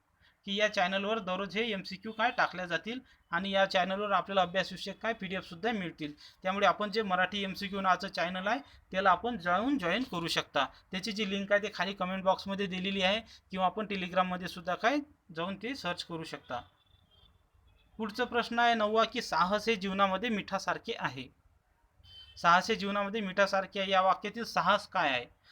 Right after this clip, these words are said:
तर या ठिकाणी आपल्याला ऑप्शन दिलेला आहे साहस, साहस, सामान्य नाम, विशेष नाम, भाववाचक नाम आणि सर्वनाम.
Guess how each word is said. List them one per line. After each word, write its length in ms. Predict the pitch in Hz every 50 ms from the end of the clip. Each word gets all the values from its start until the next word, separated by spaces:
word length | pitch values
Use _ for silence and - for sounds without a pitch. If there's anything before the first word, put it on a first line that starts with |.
| - _ -
तर 100 | 202 202
या 100 | 208 208
ठिकाणी 320 | 202 202 - 220 220 220
आपल्याला 240 | 214 202 208 214 214
ऑप्शन 300 | 202 185 - - 214 202
दिलेला 280 | 196 208 196 202 214 214
आहे 80 | 214
साहस, 460 | 196 - 190 180 185 196 208 196 - -
साहस, 380 | 190 170 175 190 196 190 - - _ _ _ _ _ -
सामान्य 460 | - 226 214 180 185 190 196 196 202
नाम, 340 | 202 202 202 202 196 202 202 - _ _ _ _ - - -
विशेष 360 | 165 165 - 208 208 185 - -
नाम, 260 | 196 196 196 196 196 - - - - - -
भाववाचक 600 | - - 170 185 196 196 190 185 185 196 180 -
नाम 240 | 190 190 196 196 196 196 - _ _
आणि 220 | - 165 190 226 247
सर्वनाम. 560 | 233 - 190 180 170 165 151 147 131 120 127